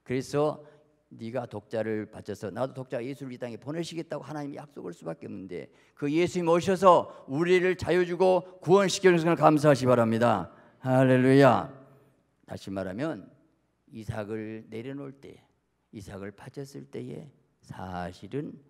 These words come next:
아브라함은 이삭에서 자유를 얻어요. 그리고 이삭을 다시 봤어요. 이게 하나의 법칙이에요. 이 영적 법칙을 깨달으시기 바랍니다. 아멘. 자,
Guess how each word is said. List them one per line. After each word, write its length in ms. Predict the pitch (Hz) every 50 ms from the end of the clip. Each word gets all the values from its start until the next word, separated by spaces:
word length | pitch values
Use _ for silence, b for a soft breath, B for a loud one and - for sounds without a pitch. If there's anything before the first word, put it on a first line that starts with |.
| _ _
아브라함은 720 | - - 90 82 - 82 82 82 76 78 82 104 139 - - _ _ _ _
이삭에서 840 | - 98 90 - 92 85 80 76 85 82 87 - 107 117 135 143 - _ _
자유를 380 | - - - - 90 85 - -
얻어요. 260 | - _ - _ _ _ _ _ _ _ _ _ _ _ _ _ _ _ _ _ _ _ _ _ _
그리고 160 | - 123 139
이삭을 300 | 139 127 - 131 131 117
다시 360 | - - 92 - - 107 107 _
봤어요. 380 | _ - _ _ _ _ - _ _ _ _ _ _ _ _ _ _ _ _ _
이게 100 | - -
하나의 220 | 143 151 151 151 147
법칙이에요. 560 | 151 156 156 - - - - - - - _ _ _ _ _ _ _ _ _ _ _ _ _ _ _ _ _ _ _ -
이 100 | 120 107
영적 300 | 104 110 107 - 120 107
법칙을 380 | - 113 98 - - 110 104 101
깨달으시기 440 | - 127 127 127 120 110 - - 101
바랍니다. 600 | 101 95 92 90 92 90 87 95 87 85 78 - _ b b b b b b
아멘. 580 | - 110 107 107 110 117 113 107 95 80 73 69 - _ _ _ - _ _ _ _ _ _ _ _ _ _ _ _ _ _ _ _ _ _ - b b b b b b b b b b b b _
자, 580 | - - 82 78 78 78 76 76 78 80 78